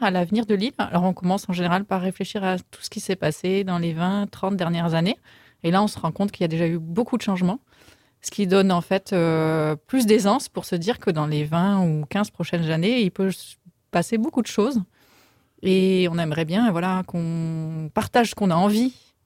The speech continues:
vers où on a envie d'aller sur cette île et comment on fait pour y aller, euh, collectivement. On aura des ateliers où on demandera aux gens qu'on, qu'on a rencontrés et à d'autres, bah, de venir participer. Faut pas avoir peur parce que après, euh, c'est un exercice collectif, donc on sait pas où on va parce que ça dépend des gens qui sont, euh, autour de la table,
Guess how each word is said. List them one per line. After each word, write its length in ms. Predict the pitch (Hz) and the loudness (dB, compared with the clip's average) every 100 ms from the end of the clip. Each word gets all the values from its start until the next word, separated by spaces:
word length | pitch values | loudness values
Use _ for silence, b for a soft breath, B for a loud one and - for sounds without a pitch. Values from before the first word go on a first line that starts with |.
| _ _ | _ _
vers 180 | 156 170 | 0 2
où 40 | |
on 180 | 277 247 | 4 4
a 40 | 180 | 2
envie 240 | 175 185 | 0 2
d'aller 280 | 180 233 - _ _ _ _ | 0 0 -6 _ _ _ _
sur 140 | - - | -20 -6
cette 280 | 180 - | -6 -2
île 180 | 240 311 B B B - | -4 -4 B B B -6
et 80 | 190 | -2
comment 240 | 226 214 | 4 4
on 40 | 190 | 4
fait 220 | - 226 | 2 0
pour 200 | - 190 | 0 0
y 100 | 180 | 0
aller, 260 | 170 208 | 2 2
euh, 160 | 180 160 | 2 0
collectivement. 600 | - 196 185 - 151 - _ - | 0 -2 0 -4 -6 -8 _ 0
On 100 | 190 | 2
aura 180 | 185 185 | 4 2
des 180 | 180 180 | 2 0
ateliers 460 | 190 185 160 208 - - | 0 0 0 -2 -8 -6
où 160 | 202 190 | -2 0
on 240 | 175 165 | 0 -2
demandera 580 | 160 170 160 160 202 214 | -2 -2 -2 0 0 0
aux 260 | 170 156 | 0 -2
gens 180 | 160 196 | 0 -2
qu'on, 180 | 214 185 - - | -2 -6 -8 -4
qu'on 140 | 180 | -2
a 80 | 165 | 0
rencontrés 720 | 156 185 254 - 285 240 170 | 0 0 -2 0 0 2 2
et 80 | 165 | 0
à 60 | |
d'autres, 240 | 151 - - 202 | -2 -4 -10 -6
bah, 180 | 175 | -2
de 100 | 165 | -2
venir 320 | 170 185 185 190 | -2 0 0 -2
participer. 680 | 202 - - 190 - 202 - b _ | -6 -8 -12 -10 -4 -4 -4 b _
Faut 140 | - | 0
pas 120 | 240 269 | 4 6
avoir 220 | 240 - | 6 4
peur 260 | 240 254 - | 2 2 0
parce 100 | - | -4
que 280 | 220 202 | 0 2
après, 420 | 190 175 208 233 220 | 2 2 2 4 4
euh, 240 | 180 170 | 4 2
c'est 280 | 165 208 190 | 2 0 2
un 100 | 190 | 2
exercice 460 | 185 185 185 - - | 2 0 -4 -10 -4
collectif, 540 | 202 190 - 359 - | -2 -2 -2 -6 -2
donc 180 | 247 - | -2 -2
on 60 | |
sait 160 | 190 233 | 0 2
pas 140 | 254 | 4
où 80 | 196 | 4
on 40 | 185 | 2
va 140 | 208 | 0
parce 160 | - - | -2 -6
que 80 | |
ça 120 | - 196 | 0 0
dépend 280 | 185 190 | 0 0
des 100 | 180 | -2
gens 160 | 170 190 | -2 -4
qui 160 | - 185 | -4 -8
sont, 200 | - 180 | -2 0
euh, 440 | 175 175 170 165 | 0 0 -2 -4
autour 300 | - 175 185 | -4 -4 -2
de 80 | 180 | 0
la 140 | 160 160 | 0 0
table, 320 | 185 247 | 2 2